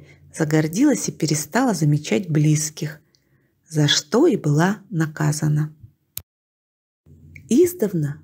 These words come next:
на севере был обычай собираться всем вместе на праздники после особенно удачной охоты или зимой, когда пурга валит с ног,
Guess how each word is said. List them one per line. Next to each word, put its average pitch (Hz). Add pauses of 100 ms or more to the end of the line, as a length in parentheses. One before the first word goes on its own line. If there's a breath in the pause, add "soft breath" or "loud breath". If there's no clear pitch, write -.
на 175
севере 254
был 208
обычай 170 (200 soft breath)
собираться 160
всем 143
вместе 185
на 175
праздники 156
после 190 (400 loud breath)
особенно 285
удачной 214
охоты - (420 soft breath)
или 302
зимой, 202 (180)
когда 202
пурга 202
валит 202
с -
ног, 160